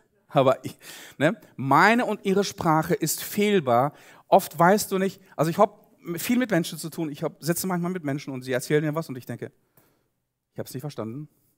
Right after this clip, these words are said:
Ich hab's nicht verstanden. Ich hab's nicht verstanden." Entweder hat er keinen Zugang zu seinen Gefühlen oder zu, zu den Ereignissen oder ich habe gerade eine Blockade.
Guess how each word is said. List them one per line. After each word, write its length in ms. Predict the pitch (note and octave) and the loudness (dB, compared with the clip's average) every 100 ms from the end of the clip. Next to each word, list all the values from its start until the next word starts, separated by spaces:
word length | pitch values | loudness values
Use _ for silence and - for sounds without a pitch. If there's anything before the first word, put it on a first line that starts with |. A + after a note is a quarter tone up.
| _ _ _ _ | _ _ _ _
Ich 60 | - | -16
hab's 140 | - | -14
nicht 100 | C#3+ | -12
verstanden. 460 | D#3+ C#3+ A#2 C#3 D3+ _ _ _ _ _ _ _ | -8 -6 -6 -8 -16 _ _ _ _ _ _ _
Ich 60 | - | -12
hab's 140 | - | -10
nicht 100 | C#3+ | -10
verstanden." 600 | E3 - A2 G#2+ B2 C3+ _ _ _ _ _ _ | -10 -8 -8 -8 -12 -14 _ _ _ _ _ _
Entweder 300 | G#2+ C3+ C3+ | -6 0 0
hat 160 | C#3 - | 0 -6
er 140 | - | -6
keinen 300 | - C#3 C3+ | -4 -2 -4
Zugang 260 | - C#3+ C#3 | -6 -6 -6
zu 100 | C3 | -4
seinen 200 | B2+ B2 | -6 -6
Gefühlen 500 | B2+ - G3 A3+ G3+ | -8 -6 -4 -4 -4
oder 240 | A2+ G#2 | -6 -6
zu, 180 | - B2+ | -8 -12
zu 200 | - - | -16 -12
den 140 | A#2+ - | -8 -2
Ereignissen 680 | G2 D3+ D#3+ F3 E3+ F3 E3+ - - - | 0 0 0 -4 -6 -10 -12 -18 -20 -8
oder 300 | - C#3+ B2 | -2 0 0
ich 200 | D3 - | -2 -2
habe 200 | E3 E3 | 0 0
gerade 260 | D#3 D#3+ D#3+ | 0 0 0
eine 160 | D#3 D3+ | -2 -4
Blockade. 580 | D3+ D#3 D3 D3+ D#3+ | -4 -2 0 0 -2